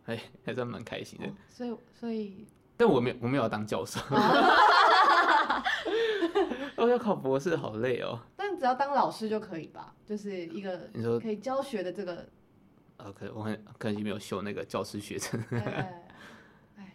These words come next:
Speaker 2: 说到教师学程。
Speaker 1: 你有修啊？
Speaker 2: 我可是，我那个啊，我，我没有跟你们说过吗？我那个算命的时候，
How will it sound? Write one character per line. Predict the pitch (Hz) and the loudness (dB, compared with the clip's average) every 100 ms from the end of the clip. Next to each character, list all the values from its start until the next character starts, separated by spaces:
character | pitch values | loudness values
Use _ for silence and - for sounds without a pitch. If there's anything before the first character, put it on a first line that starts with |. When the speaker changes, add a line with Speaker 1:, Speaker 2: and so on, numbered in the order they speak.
| - | -18
Speaker 2:
说 | 196 | -14
到 | |
教 | 202 | -14
师 | 196 | -14
学 | 196 - | -16 -18
程。 | - - - _ _ _ - | -20 -20 -20 _ _ _ -8
Speaker 1:
你 | 117 | -4
有 | 113 | -4
修 | 113 | -4
啊？ | - - | -8 -8
Speaker 2:
我 | - | -10
可 | 226 226 | -4 -2
是， | 226 302 277 233 - _ _ _ _ - | -2 -2 -4 -6 -10 _ _ _ _ -10
我 | 214 | -6
那 | 226 320 | -6 -4
个 | 302 | -4
啊， | 285 277 | -4 -4
我， | 240 226 - - | -8 -12 -16 -14
我 | 214 | -8
没 | 262 | -4
有 | |
跟 | |
你 | 339 | -4
们 | 311 | -4
说 | 302 285 | -6 -8
过 | 277 | -4
吗？ | 240 214 | -2 -2
我 | 233 | -2
那 | |
个 | 285 | -4
算 | - 285 262 | -2 -2 -2
命 | 254 | -4
的 | |
时 | 208 185 | -6 -8
候， | 180 175 160 | -8 -8 -8